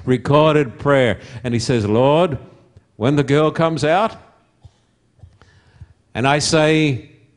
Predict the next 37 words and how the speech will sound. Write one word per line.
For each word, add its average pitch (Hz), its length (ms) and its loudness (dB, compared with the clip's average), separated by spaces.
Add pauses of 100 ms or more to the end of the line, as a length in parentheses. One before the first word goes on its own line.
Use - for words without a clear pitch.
(120)
'He's 135 180 -8
got 170 280 -6
to 151 80 -2
the 135 120 -6
town, 151 420 -2 (920)
please 151 220 0
give 156 180 -2
me 143 100 2
a 139 40 -2
drink 143 240 -2
of 143 80 0
water,' 151 500 0
the 113 60 -8
girl 117 240 0
will 113 80 0
say, 104 180 -4
'Yes, 110 600 -2 (220)
and 127 160 2
I'll 113 140 2
get 135 280 -2
you 117 80 0
water 135 380 2 (240)
for 120 120 -2
ten 156 720 0
camels.'" 113 680 -2 (200)
And 139 180 2
remember, 135 540 2 (260)
camels 143 540 0
have 113 140 -6
got 107 300 -4
big 131 220 -4
tummies. 101 640 -6 (1800)
That's 143 200 -2
a 127 120 0
lot 120 340 0
of 82 160 -6
water, 95 480 -2